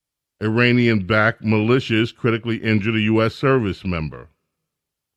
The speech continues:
at the Ibril Air Base there. In Jordan, this past weekend, three Americans were killed.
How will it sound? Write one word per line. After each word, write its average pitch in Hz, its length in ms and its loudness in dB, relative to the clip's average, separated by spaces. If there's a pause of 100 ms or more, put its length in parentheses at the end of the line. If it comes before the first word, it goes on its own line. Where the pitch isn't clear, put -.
(920)
at 101 200 -4
the 117 100 -6
Ibril 110 520 -2
Air 117 220 2
Base 107 340 -2
there. 113 300 -2
In 101 240 -2
Jordan, 98 680 0 (1700)
this 110 160 -4
past 110 400 0
weekend, 107 720 -2 (440)
three 131 480 0
Americans 113 680 0
were 120 120 -2
killed. 92 600 -4